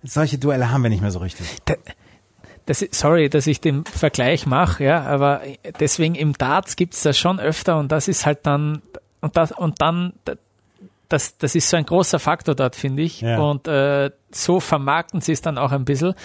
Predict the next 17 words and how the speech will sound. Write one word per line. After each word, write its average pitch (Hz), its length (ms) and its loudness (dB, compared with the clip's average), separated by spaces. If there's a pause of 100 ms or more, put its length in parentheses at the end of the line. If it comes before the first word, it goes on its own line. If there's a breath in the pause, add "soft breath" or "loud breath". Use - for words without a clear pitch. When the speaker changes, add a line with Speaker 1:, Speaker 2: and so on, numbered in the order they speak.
(180 loud breath)
Speaker 2:
Und 143 240 -4
hier 185 440 2 (260 loud breath)
ist 147 160 0
es 160 180 0
so, 165 120 2
dass 139 200 2
Wimbledon 160 360 0
sogar 151 280 2
das 143 200 0
Video, 156 280 0
das 147 200 0
gemeinsame 143 580 -2
teilt 139 380 0
und 135 80 2
Speaker 1:
Ja, 117 180 2
ja. 107 100 0
Speaker 2:
auch 139 220 0